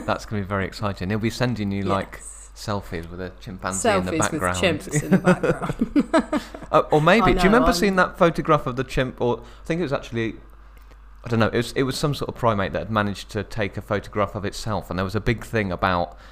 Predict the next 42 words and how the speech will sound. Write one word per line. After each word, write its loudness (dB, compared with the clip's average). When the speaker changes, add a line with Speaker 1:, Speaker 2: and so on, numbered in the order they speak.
Speaker 1:
who 6
Speaker 2:
Oh, 6
Speaker 1:
then 4
Speaker 2:
yeah. 4
Speaker 1:
owned 4
the -2
rights 4
to -10
the 0
photo. -2
Speaker 2:
Yeah, 4
yeah. 2
Speaker 1:
That 0
Speaker 2:
I -2
Speaker 1:
was -2
Speaker 2:
know -4
the -2
Speaker 1:
really -4
Speaker 2:
one -4
you -2
Speaker 1:
cool. -4
Speaker 2:
mean. -8
Speaker 1:
Um, -8
yeah, -10
bit -2
of -12
a -10
tangent, -8
but -4
that, 0
that 2
sounds -2
really 0
exciting. -2
I -2
can -12
see -8
why -4
you're -4
jealous. -8
Speaker 2:
I -6
know. -10